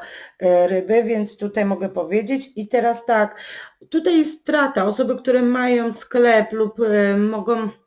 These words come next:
Do was mogą przychodzić osoby takie, które się nie mają gdzie schować, schronić, nie mają mieszkań, nie mają domu, nagle przychodzą często do was,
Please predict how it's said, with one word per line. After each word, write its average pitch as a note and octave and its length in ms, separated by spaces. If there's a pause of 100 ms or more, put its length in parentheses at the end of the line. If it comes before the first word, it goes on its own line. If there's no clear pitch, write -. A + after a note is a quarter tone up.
(560)
Do B3+ 180
was F4+ 160
mogą D4 240
przychodzić C4 400
osoby A3+ 300
takie, - 260
które A3 280
się G3+ 140
nie G#3 120
mają G#3+ 240
gdzie G3+ 120
schować, - 560 (340)
schronić, G#3 640
nie G3 80
mają G#3 220
mieszkań, G#3 640
nie F3+ 80
mają G#3+ 340
domu, G#3 320
nagle G3 340
przychodzą G#3+ 560
często G3+ 380
do F3 120
was, A3+ 280